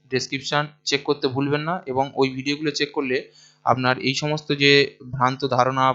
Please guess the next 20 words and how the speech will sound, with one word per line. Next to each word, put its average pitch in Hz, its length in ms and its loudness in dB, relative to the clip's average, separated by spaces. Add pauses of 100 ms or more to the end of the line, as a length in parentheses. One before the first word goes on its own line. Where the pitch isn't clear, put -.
(140)
আশা 123 200 -2
করি 160 200 0
সেই 127 180 0
ধারণাগুলো 127 460 0
আপনার 123 260 2
কাছে 139 200 -2
পরিষ্কার 139 460 -2
হয়ে 113 180 -8
যাবে। 110 160 -8 (480)
তো 139 80 4
অবশ্যই 139 360 4
করে 175 200 2
ডেসক্রিপশনে 147 600 -2
দেওয়া 151 200 4
ভিডিওগুলোকে 135 640 0
অবশ্যই 127 400 0
করে 160 160 -4
চেক 156 240 0
আউট 120 160 2
করবেন। 110 300 -20